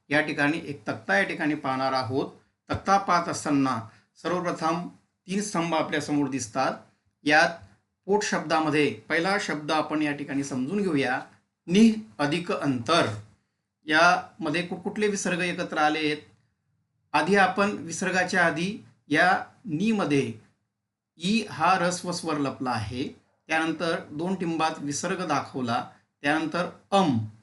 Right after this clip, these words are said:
म्हणजेच अ वर अनुस्वार म्हणून अम आपण घेतला. पुढे त्या नियमाच्या अनुषंगाने बघा की अ या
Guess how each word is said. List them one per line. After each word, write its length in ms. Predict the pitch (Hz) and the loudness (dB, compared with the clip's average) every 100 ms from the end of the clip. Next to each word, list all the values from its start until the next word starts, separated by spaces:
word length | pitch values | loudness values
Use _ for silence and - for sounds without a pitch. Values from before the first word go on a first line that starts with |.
| _ 139 | _ -4
म्हणजेच 340 | 139 175 180 - | -2 0 -4 -8
अ 120 | 180 | -2
वर 280 | 190 185 220 | 0 2 0
अनुस्वार 640 | 226 196 180 - 147 139 151 - | 0 -6 -6 -4 0 0 0 -6
म्हणून 240 | 165 151 196 - | -2 -2 -2 -4
अम 160 | 165 196 | -2 -2
आपण 320 | 156 156 165 | -4 -4 -4
घेतला. 440 | 147 117 135 127 - - _ _ _ | -2 -2 -2 -4 -4 -12 _ _ _
पुढे 460 | 160 156 185 208 - _ _ _ _ _ _ _ _ _ _ - | -4 0 2 0 -4 _ _ _ _ _ _ _ _ _ _ 4
त्या 380 | 170 196 214 - | 6 8 6 -2
नियमाच्या 540 | 156 170 190 214 220 | -4 -2 2 2 4
अनुषंगाने 520 | 226 220 202 185 180 165 | 2 2 0 0 0 0
बघा 320 | 151 127 143 | 0 0 -2
की 400 | - - 214 - | -4 -8 -8 -4
अ 220 | 190 214 220 | 0 2 2
या 400 | 190 190 196 | 4 4 2